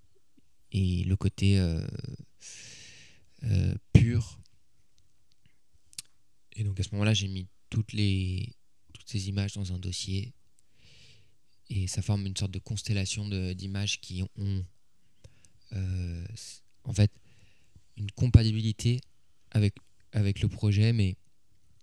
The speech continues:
qui n'est pas du tout, euh, euh, qui est très, euh, intuitive. Euh,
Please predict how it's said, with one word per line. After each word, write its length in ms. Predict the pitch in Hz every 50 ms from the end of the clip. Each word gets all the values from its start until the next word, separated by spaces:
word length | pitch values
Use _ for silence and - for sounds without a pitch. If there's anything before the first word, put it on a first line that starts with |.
| - - - - - - - - -
qui 120 | - 113
n'est 100 | 104 104
pas 160 | 98 - 110
du 140 | 107 104 101
tout, 220 | - - 123 120 113
euh, 220 | 107 104 98 95 - - - - - - - - - - 131
euh, 380 | 104 95 95 92 92 87 87 87 92 - - - -
qui 140 | - - 101
est 80 | -
très, 240 | - - 120 113 110
euh, 400 | 107 104 98 95 95 92 92 90
intuitive. 600 | 95 92 92 - - 101 - - - 113 110 104 98
Euh, 200 | 95 92 95